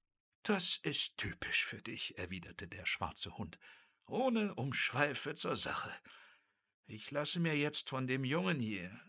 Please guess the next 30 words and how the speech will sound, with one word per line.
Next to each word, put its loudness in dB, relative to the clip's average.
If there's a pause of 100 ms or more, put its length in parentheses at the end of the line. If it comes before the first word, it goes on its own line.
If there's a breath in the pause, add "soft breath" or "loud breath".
ein -4
Glas 2
Rum 4
bringen, -6 (440 loud breath)
und -4
dann 2
setzen 6
wir 0
uns 2
hin 0
und 0
sprechen -2
über -4
alles. -12 (400)
Ganz 0
offen, -8 (440)
wie 2
es 0
sich -4
für -6
alte 2
Schiffskameraden 0
gehört.“ -6 (1200)
Als -4
ich -6
mit -8
dem -4
verlangten 0
Rum -2
zurückkam, -2